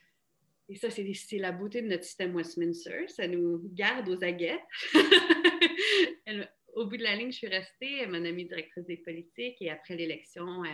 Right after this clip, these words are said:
je suis restée avec le ministre Champagne comme chef de cabinet. Mais ma-,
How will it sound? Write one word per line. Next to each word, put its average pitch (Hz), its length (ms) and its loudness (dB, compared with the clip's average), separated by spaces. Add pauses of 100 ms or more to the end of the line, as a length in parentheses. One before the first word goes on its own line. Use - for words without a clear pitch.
je - 40 -12
suis - 180 -16
restée 160 220 -12
avec 170 120 -10
le 170 60 -8
ministre 165 320 -6
Champagne 180 400 -6
comme 170 140 -8
chef 170 180 -8
de 165 80 -8
cabinet. 165 540 -4 (840)
Mais 277 520 2
ma-, 233 200 -4